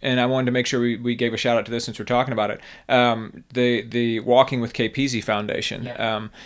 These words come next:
Speaker 1: that's one of their big events, uh, the, in the Push Assist division, and they had sixty different athletes, um, compete in the Push Assist division, um, and most of them are, uh, assisted by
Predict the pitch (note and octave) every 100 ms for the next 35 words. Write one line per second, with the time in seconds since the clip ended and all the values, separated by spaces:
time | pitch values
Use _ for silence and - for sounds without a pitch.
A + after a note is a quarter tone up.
0 | - A2+ C#3 C#3+ D3 C#3 B2 A#2+ B2+ A2+
1 | A#2+ A#2 A2 A2 A#2+ - - A#2+ A2+ G#2+
2 | A2+ A2+ - - B2 A2+ - D#3+ D3+ B2
3 | B2 A2+ - G#2 A2 A2 A2 A#2 B2 C3
4 | B2 G#2+ - - F3 E3+ - D3+ B2+ C3
5 | B2+ A2 A2+ B2 G#2 F#2 - - - A#2+
6 | G#2+ A2 A#2 B2+ A2 G#2+ - B2 B2 -
7 | A2 - G#2 A2 G#2 - - - - B2
8 | A#2+ B2 B2+ B2+ D#3 D#3+ - C3+ A#2+ B2
9 | A#2 A2+ G#2+ A2 A2+ A2+ A2 G#2+ G#2+ -
10 | A2+ A2 A2 - - D#3+ - B2+ A2 G#2
11 | A2 A2 G#2